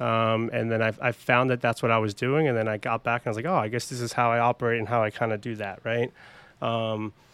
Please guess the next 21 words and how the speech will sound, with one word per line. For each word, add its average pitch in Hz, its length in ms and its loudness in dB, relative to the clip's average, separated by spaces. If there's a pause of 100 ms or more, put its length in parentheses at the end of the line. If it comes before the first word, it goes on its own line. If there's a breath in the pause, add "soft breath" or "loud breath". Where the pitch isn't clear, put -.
(1040 soft breath)
had 127 280 -4
you 127 140 -4
maybe 135 320 2
asked 123 280 4
me 127 100 2
that 117 440 0 (720)
a 139 80 2
year 120 340 2
ago 120 280 2
or 113 120 2
two, 120 260 -2
I 107 60 0
probably 110 300 0
wouldn't 107 120 0
have 104 100 -4
known 113 320 0
<laughs> - 560 -2
how 147 180 2
to 139 60 -4
answer 160 340 2
that. 214 240 0